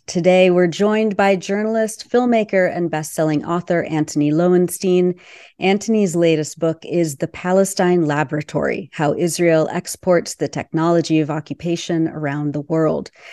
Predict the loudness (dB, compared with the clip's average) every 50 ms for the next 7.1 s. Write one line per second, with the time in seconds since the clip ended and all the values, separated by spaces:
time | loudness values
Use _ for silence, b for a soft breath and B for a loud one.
0 | B B B B -12 -8 -4 -2 -2 -2 -2 -4 -6 -10 -10 -4 0 2 4 4
1 | 4 2 0 0 0 0 0 0 -2 -2 -2 -2 -2 -2 -2 -4 -6 -10 -8 -6
2 | -6 -8 -8 -16 _ -20 _ _ 0 0 0 0 2 4 6 6 6 4 4 6
3 | 6 4 4 2 0 -2 -2 -4 -4 -2 -2 -2 -2 -2 -4 -2 0 0 2 2
4 | 2 0 -2 -6 -8 -8 -6 -8 -6 0 0 0 2 2 0 0 2 2 2 2
5 | 0 0 -2 -2 -4 -4 -4 -6 -8 -4 0 2 4 4 4 4 2 0 -2 -8
6 | -8 -8 -6 -4 -4 -2 -2 -4 -4 -2 -4 -2 -2 -4 -6 -6 -4 -4 -4 -4
7 | -6